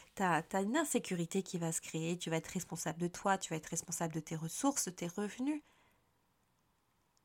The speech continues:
Tu vas être déstabilisé par rapport à la retraite, par rapport à ceci, par rapport à cela. Et tu peux entendre tous les discours possibles et inimaginables par rapport à ça. Que tu changes de job pour être salarié ailleurs,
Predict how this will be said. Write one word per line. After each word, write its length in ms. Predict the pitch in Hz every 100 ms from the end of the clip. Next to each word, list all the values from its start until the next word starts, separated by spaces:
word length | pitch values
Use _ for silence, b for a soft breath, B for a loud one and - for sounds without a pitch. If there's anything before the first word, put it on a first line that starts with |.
| _ -
Tu 120 | 330
vas 160 | 220
être 220 | 185 - 165
déstabilisé 920 | 170 - 175 170 165 170 170 190 190
par 160 | 165
rapport 320 | 151 156 170
à 60 | 165
la 140 | 160
retraite, 400 | 160 165 - 170
par 160 | - 160
rapport 260 | 160 - 160
à 100 | 160
ceci, 320 | 160 - 165
par 160 | 165
rapport 320 | 151 151 156 147
à 80 |
cela. 300 | 143 143 120 - B B B 214
Et 60 |
tu 120 | 214
peux 120 | 262 254
entendre 520 | 233 226 247 226 175
tous 340 | - 240 247
les 140 | 208 185
discours 440 | 175 - 185 175
possibles 420 | 165 165 - 175 -
et 200 | 170 -
inimaginables 680 | 165 160 156 147 147 147 147
par 140 | 147
rapport 260 | 139 143 131
à 80 |
ça. 200 | - 123 - _ _ _ _ _ _ _ _ _ _ _ _ _
Que 80 | -
tu 160 | 151 151
changes 260 | - 165
de 160 | 175 170
job 180 | 180 175
pour 200 | - 165
être 220 | 160 -
salarié 480 | - 170 165 175 175
ailleurs, 520 | 175 170 190 302 -